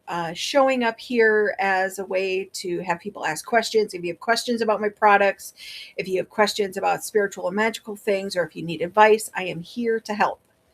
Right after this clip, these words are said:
Um, it's kinda just like hang out with Tabby kind of thing.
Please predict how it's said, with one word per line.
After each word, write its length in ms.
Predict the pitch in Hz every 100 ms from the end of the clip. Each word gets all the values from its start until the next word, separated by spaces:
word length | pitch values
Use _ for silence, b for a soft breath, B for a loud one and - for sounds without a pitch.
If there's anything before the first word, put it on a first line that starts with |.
| b b b b b 196
Um, 500 | 185 175 175 180 - _ _ _ _ 214
it's 220 | 185 -
kinda 240 | - 208 214
just 260 | 208 -
like 280 | 202 196 -
hang 340 | - 190 214
out 180 | 220 208
with 140 | 220 -
Tabby 540 | 208 208 196 165 160
kind 320 | - 170 160 156
of 100 | -
thing. 360 | 131 90 -